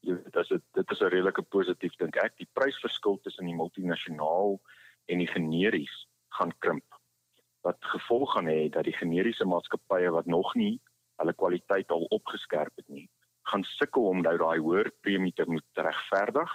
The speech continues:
vir hulle produk. So beter kwaliteit is op pad, of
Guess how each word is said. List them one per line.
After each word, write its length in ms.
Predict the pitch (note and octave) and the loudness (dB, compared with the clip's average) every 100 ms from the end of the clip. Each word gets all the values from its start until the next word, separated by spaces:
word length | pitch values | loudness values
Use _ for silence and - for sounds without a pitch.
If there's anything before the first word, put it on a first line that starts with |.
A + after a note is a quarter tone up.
| - | -4
vir 80 | E3 | 0
hulle 120 | D#2+ | 0
produk. 480 | - F3 - C#3+ - _ _ _ _ _ - | -2 -4 -2 -2 -6 _ _ _ _ _ -16
So 260 | - G3+ F#3 - | 0 0 0 -6
beter 300 | - G#3+ C#3+ | -2 2 2
kwaliteit 500 | - G#2+ G#2 - F2+ | 2 0 2 0 0
is 120 | F#2 F2+ | 0 -4
op 80 | - | -2
pad, 200 | E2+ D#2+ | -4 -4
of 100 | F2 | -8